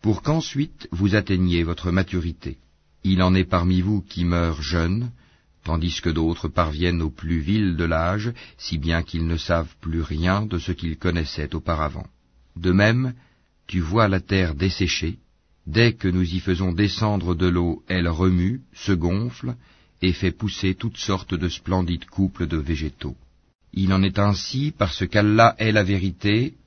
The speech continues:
et c'est lui qui rend la vie aux morts, et c'est lui qui est omnipotent. Et que l'heure arrivera, pas de doute à son sujet,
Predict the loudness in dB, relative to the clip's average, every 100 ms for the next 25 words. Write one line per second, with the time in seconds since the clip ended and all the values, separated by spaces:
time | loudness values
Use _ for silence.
0 | _ -2 0 2 2 2 0 0 0 2
1 | 2 2 2 0 -2 -6 -6 -4 -2 -2
2 | -4 -10 -18 _ _ _ _ _ -2 0
3 | -2 -2 -2 -6 -6 -2 -2 0 -2 0
4 | -2 -4 -6 -8 -10 -16 _ _ _ _
5 | _ _ _ _ -2 2 4 4 4 4
6 | 2 -2 -2 -2 -2 -8 _ _ _ _
7 | 0 2 4 2 2 0 0 0 -2 -4
8 | -2 0 -2